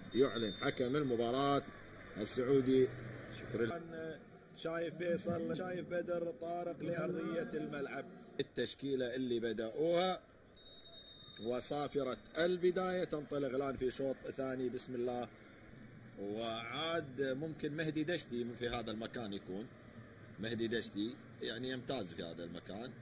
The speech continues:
وأضاف يعني بدر طارق في الوسط مع فيصل زايد.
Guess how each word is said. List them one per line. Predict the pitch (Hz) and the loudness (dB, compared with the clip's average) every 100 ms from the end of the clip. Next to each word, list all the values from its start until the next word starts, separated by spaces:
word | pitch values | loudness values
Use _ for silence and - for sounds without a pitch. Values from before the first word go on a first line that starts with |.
| - - - - - - - | -16 -16 -18 -16 -16 -16 -8
وأضاف | 90 101 120 - 139 151 135 - 110 | -4 -2 -2 -2 -2 0 0 -2 -4
يعني | 113 120 135 160 - - 117 | -4 -2 -4 -4 -8 -12 -4
بدر | 127 135 135 139 131 - | 0 2 2 -2 -4 -4
طارق | 135 110 104 - | -2 0 -2 -2
في | 92 | -2
الوسط | 92 87 - - | -2 -2 -2 -4
مع | 127 113 | -4 -2
فيصل | 120 104 92 | 0 0 -4
زايد. | 90 82 | -4 -4